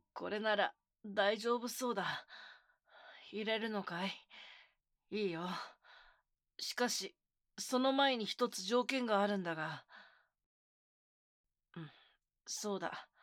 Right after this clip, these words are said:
コンドームだ。察しがいいね。さすがにつけないでやるわけにはいかないからね。持ってるか？ない？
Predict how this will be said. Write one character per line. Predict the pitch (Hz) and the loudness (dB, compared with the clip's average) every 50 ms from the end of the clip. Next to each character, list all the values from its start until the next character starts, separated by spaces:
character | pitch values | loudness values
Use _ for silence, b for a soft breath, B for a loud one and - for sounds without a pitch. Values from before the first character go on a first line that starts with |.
| b b b b b b b b b - | b b b b b b b b b -6
コ | - 226 240 | 0 0 2
ン | 247 247 | 2 4
ド | 226 247 233 | 4 4 4
ー | 220 | 4
ム | 196 | 0
だ。 | 175 170 147 - - - _ b b b b b b b b b b _ | -2 -2 -4 -4 -6 -8 _ b b b b b b b b b b _
察 | - - 170 160 | -8 -8 -8 -6
し | - - - 202 | -6 -6 -4 -2
が | 196 196 208 | 0 0 0
い | 208 | 0
い | 202 180 | -2 -2
ね。 | 175 180 180 127 B B B B B B B B B B B B B B B B _ _ | -4 -4 -4 -4 B B B B B B B B B B B B B B B B _ _
さ | _ - - 190 | _ -4 -4 -4
す | 185 - 220 | -2 -2 -2
が | 208 226 220 | 0 0 0
に | 226 214 | 0 -2
つ | 202 - | -6 -6
け | - 233 233 220 | -4 -2 0 2
な | 220 208 | 2 2
い | 196 | 2
で | 175 180 | 0 0
や | 175 175 | -2 0
る | 180 190 | 0 2
わ | 202 202 196 | 2 2 0
け | - 202 | 0 -4
に | 185 175 | -4 -4
は | 160 151 151 | -6 -8 -10
い | 147 | -10
か | - 170 185 | -6 -4 0
な | 196 202 | 2 2
い | 202 196 | 0 0
か | 196 170 | -2 -6
ら | 151 151 | -8 -6
ね。 | 160 180 185 156 - - _ b b b b b b b b b b b _ _ _ _ _ _ _ | -4 -2 -2 -2 -4 -10 _ b b b b b b b b b b b _ _ _ _ _ _ _
持 | - 214 220 208 | -8 -6 -6 -6
っ | - | -6
て | _ - 190 175 | _ -8 -8 -8
る | - - - _ _ _ _ _ _ _ _ _ _ _ - | -8 -8 -12 _ _ _ _ _ _ _ _ _ _ _ -12
か？ | - 175 175 - - - - _ b b b b b b b b b b b b _ _ _ _ _ _ _ _ _ _ _ _ _ _ _ _ _ _ _ _ _ _ _ _ _ - | -10 -8 -8 -10 -12 -16 -18 _ b b b b b b b b b b b b _ _ _ _ _ _ _ _ _ _ _ _ _ _ _ _ _ _ _ _ _ _ _ _ _ -10
な | 202 208 214 208 190 | -8 -4 -4 -4 -4
い？ | - 180 185 - - | -4 -8 -12 -14 -16